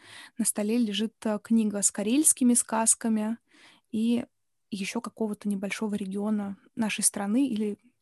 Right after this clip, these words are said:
стран С Н Г, что-то такое, в общем. Вот. А, и помимо этого,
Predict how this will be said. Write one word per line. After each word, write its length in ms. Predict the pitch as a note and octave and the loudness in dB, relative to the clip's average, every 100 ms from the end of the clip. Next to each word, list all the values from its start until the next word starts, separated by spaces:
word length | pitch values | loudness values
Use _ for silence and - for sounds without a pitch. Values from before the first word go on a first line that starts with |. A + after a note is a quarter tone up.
| _ _ | _ _
стран 340 | - - G#3+ G3+ | -10 -4 -2 0
С 100 | - | 0
Н 120 | G3+ | -2
Г, 140 | F#3 - | -6 -10
что-то 320 | - - - | -12 -12 -10
такое, 300 | - - - | -12 -10 -12
в 100 | - | -12
общем. 280 | - - - - - - - - - | -12 -14 -16 -16 -12 -10 -10 -10 2
Вот. 340 | A3+ A3 - - - _ _ _ - | 6 6 4 -8 -20 _ _ _ 4
А, 420 | A3 A3 A3 A3 - | 8 8 8 6 6
и 180 | B3+ B3+ | 12 12
помимо 360 | B3 A#3+ A#3+ A3+ | 12 12 12 12
этого, 640 | G4 G4 D4 C#4 C#4 C4+ | 10 8 10 10 10 8